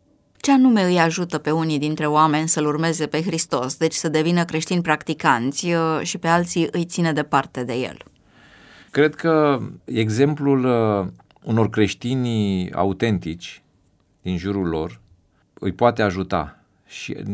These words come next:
Speaker 2: ajută în general să vezi pe cineva care chiar trăiește Cuvântul lui Dumnezeu.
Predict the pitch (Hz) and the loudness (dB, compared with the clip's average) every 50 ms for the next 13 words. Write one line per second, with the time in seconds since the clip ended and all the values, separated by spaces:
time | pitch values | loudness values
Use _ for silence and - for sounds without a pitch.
0 | 98 - - 92 98 101 - 127 139 - - 107 98 87 98 90 92 92 92 95 | -8 -8 -4 -4 -2 0 2 0 0 2 0 -2 -2 0 -2 -2 0 0 0 0
1 | 90 85 76 - - 98 82 98 117 127 120 104 104 - - _ _ _ _ _ | 0 0 -2 -4 -4 -4 -2 0 0 0 0 -2 -4 -8 -16 _ _ _ _ _
2 | _ _ - - 110 104 - - 110 107 101 90 117 123 - - 120 110 107 90 | _ _ -8 -4 -4 -4 -2 -2 -2 0 0 2 2 2 2 2 2 2 2 0
3 | - - - 131 139 131 120 - - _ _ _ _ _ _ _ _ _ _ _ | -2 -2 0 2 2 2 0 -4 -16 _ _ _ _ _ _ _ _ _ _ _
4 | _ _ _ _ _ - 110 107 123 139 131 - - - 113 107 107 104 98 95 | _ _ _ _ _ 0 4 4 6 4 4 0 0 0 2 4 4 2 0 -2
5 | 87 85 85 - - 104 95 110 107 98 107 101 92 92 87 90 90 87 87 87 | -6 -12 -12 -10 -8 -6 -4 -4 -4 -4 -4 -4 -4 -4 -4 -4 -4 -4 -6 -8
6 | 82 - | -8 -10